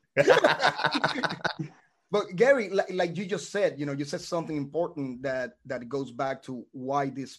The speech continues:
Speaker 2: podcast is all about, right? Is you said it took you twenty years, and we see a lot of guys struggling for a few months and they wanna take their life. And, you know, so, hey, listen,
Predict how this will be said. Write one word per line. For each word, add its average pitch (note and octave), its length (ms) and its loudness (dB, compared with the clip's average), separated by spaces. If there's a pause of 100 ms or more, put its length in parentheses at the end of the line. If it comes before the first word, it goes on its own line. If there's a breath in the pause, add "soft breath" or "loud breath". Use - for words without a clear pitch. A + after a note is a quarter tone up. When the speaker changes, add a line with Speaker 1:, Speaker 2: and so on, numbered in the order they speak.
Speaker 2:
podcast C3+ 380 -4
is A2+ 140 -14
all A2+ 100 -10
about, A2+ 240 -12
right? A#2+ 220 -10 (400)
Is C#3+ 340 -2 (300)
you C#3+ 140 -6
said C#3+ 420 -2 (420)
it C#3+ 240 -4
took - 260 -4
you A3 200 -2
twenty F3 500 -2
years, - 720 -8 (560)
and C#3 420 -4
we C#3 220 -4
see G#3+ 300 -6
a F#3+ 60 4
lot F3 200 4
of D#3 100 0
guys D#3 260 0
struggling D3+ 540 -2
for C#3+ 200 -8
a - 20 -6
few D3 240 -6
months C#3 560 -4
and B2+ 120 -6
they B2+ 60 -6
wanna B2 200 -8
take A#2+ 200 -12
their A2 140 -10
life. G#2 260 -12 (880)
And, C3 300 -8 (160)
you C#3+ 160 -2
know, C3 200 -2
so, C3 520 -2 (340)
hey, D3 140 2
listen, D3 480 -2